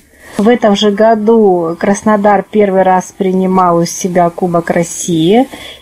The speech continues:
Я посмотрела на все это, и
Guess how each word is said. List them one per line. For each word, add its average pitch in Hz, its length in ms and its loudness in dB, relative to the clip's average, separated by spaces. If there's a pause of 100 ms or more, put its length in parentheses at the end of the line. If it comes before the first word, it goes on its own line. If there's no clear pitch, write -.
Я 226 200 2
посмотрела 180 1000 0 (520)
на 220 180 2
все 240 420 2
это, 226 680 0 (240)
и 277 280 4